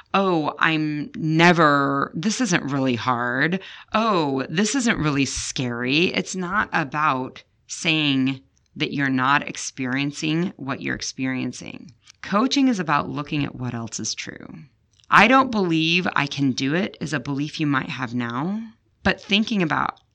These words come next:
"Do I know other people who have done it? Am I that much different from those people? Why is it different for me? It's not different for me.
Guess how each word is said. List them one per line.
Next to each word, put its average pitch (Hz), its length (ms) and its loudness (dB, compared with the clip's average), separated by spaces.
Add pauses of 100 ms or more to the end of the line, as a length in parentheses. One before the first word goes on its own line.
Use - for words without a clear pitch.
"Do 175 160 -2
I 202 100 2
know 220 140 4
other 151 280 0
people 185 300 -8
who 190 140 -4
have 208 120 -4
done 220 200 -2
it? - 260 -2 (460)
Am 170 180 2
I 170 240 -2
that 220 220 0
much 165 260 -4 (100)
different 156 440 -2
from 202 180 -2
those 208 240 -2
people? 262 640 -6 (380)
Why 170 340 4
is 220 240 0
it - 120 -8
different - 360 -8
for - 120 -10
me? - 460 -12 (460)
It's 175 240 -2
not 151 360 2
different 311 400 -2
for 311 140 0
me. 339 440 2